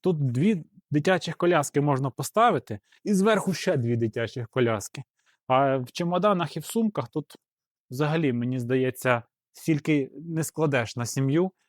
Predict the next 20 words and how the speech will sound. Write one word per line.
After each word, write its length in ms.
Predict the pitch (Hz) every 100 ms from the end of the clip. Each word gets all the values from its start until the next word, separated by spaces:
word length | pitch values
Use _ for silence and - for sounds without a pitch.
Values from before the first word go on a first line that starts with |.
| _
речей, 420 | 135 139 - 202 226
щоб 300 | - 139 127
забити 400 | 135 160 170 139
цей 200 | 147 139
багажник. 640 | 131 123 110 95 101 _ _ _ _ _ _ _ _ _ _ _ _
Дві 180 | 147 208
підсвітки: 680 | 170 - 185 202 - 180 151 _ -
один, 440 | 131 147 180 175 - _ _ _ _ _ _ _
два. 400 | 135 147 165 156 - _ _ _ _ _ _ _ _ _ _ 170
Є, 540 | 156 147 175 147 131 - 147
е, 640 | 131 131 127 123 123 120 -
дванадцятивольтовий 880 | 120 151 156 - 151 147 143 156 135
прикурювач 840 | 151 147 208 190 165 156 - - _ _ _ _ _ -
для 540 | 131 143 147 143 139
якогось 360 | 131 - 143 -
компресора 580 | 127 123 170 160 151 135
підключити 580 | - - 135 143 123
чи 140 | 113 117
ще 200 | - 160
щось. 340 | - 123 -